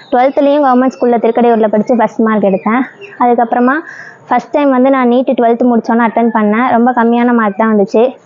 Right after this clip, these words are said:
இன்னொரு முறை நான் திருப்பி எழுதுறேன்ப்பான்னு சொல்லி இன்னொரு முறை எழுதினேன். அப்போ செகண்ட் டைமும் எனக்கு கம்மி மார்க் தான் வந்துச்சு. இன்னொரு தாட்டி நான் எழுதுறேன்ப்பா, என்னை விடுங்கன்னு சொல்லி நான் வீட்டிலேருந்தே படித்து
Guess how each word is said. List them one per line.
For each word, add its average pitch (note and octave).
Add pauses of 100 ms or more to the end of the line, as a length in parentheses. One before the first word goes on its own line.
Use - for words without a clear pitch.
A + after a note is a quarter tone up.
(360)
இன்னொரு B3+ (280)
முறை A#3+
நான் A#3
திருப்பி B3
எழுதுறேன்ப்பான்னு A#3
சொல்லி A#3
இன்னொரு C4
முறை A#3+
எழுதினேன். G#3+
அப்போ -
செகண்ட் B3+
டைமும் B3
எனக்கு A#3+
கம்மி A#3
மார்க் G#3+
தான் A3+
வந்துச்சு. A3+ (440)
இன்னொரு C#4
தாட்டி C4+
நான் C4+
எழுதுறேன்ப்பா, B3
என்னை A#3
விடுங்கன்னு A#3+
சொல்லி A#3
நான் B3
வீட்டிலேருந்தே B3
படித்து A#3+